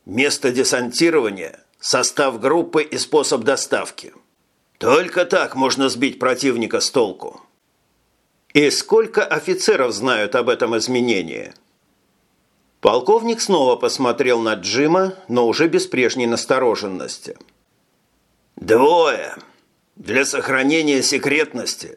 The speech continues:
все подробности и маршрутную карту вы получите уже на борту корабля. Там у вас будет время изучить ее,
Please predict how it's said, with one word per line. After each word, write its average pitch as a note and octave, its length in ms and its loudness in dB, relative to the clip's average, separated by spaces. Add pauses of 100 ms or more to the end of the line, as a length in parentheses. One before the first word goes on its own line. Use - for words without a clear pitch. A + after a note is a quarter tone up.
все - 280 -2
подробности C3+ 720 0
и B2+ 40 4
маршрутную B2+ 760 0
карту C#3 640 0
вы B2 180 0
получите C3+ 580 0
уже B2+ 200 2
на B2+ 120 -2
борту B2 360 -2
корабля. A#2 580 0 (560)
Там C#3 280 0
у C#3+ 80 2
вас C3 200 2
будет C3+ 320 0
время C3+ 400 2
изучить C3 540 0
ее, G2 320 -2